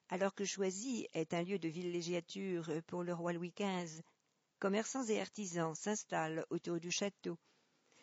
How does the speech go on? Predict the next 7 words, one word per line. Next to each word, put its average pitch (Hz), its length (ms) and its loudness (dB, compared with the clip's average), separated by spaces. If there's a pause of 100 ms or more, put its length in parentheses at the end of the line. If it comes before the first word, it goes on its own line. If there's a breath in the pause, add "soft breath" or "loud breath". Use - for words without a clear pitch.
C'est 170 200 2
le 160 120 6
début 160 440 -2
du 165 120 -6
développement 190 680 2
du 185 180 -6
quartier 190 500 -4